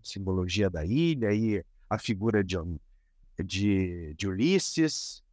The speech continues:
né? Na, na Odisseia, ou seja, essas ilhas que cada um vai parando, né? Cada um vai parando, ou seja, parte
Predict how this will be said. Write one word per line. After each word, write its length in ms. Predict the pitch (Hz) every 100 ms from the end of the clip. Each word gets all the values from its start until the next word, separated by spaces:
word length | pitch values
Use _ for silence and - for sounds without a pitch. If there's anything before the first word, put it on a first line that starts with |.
| -
né? 300 | 101 123 113
Na, 260 | 98 92
na 140 | 87 87
Odisseia, 880 | 85 85 - - 151 156 156 147 - _ _ -
ou 60 | 113
seja, 440 | 120 104 95 85 _ -
essas 480 | 123 - 127 98 107
ilhas 560 | 156 202 156 113 - _ _ -
que 100 | -
cada 300 | 147 139 135
um 120 | 151
vai 200 | 135 131
parando, 640 | - 104 98 107 180 170
né? 180 | 101 110 - _
Cada 260 | 98 98
um 140 | 104 113
vai 180 | 107 101
parando, 760 | - 85 80 95 131 135 98 -
ou 60 | 113
seja, 280 | 120 107
parte 760 | - - 151 175 196 - - 208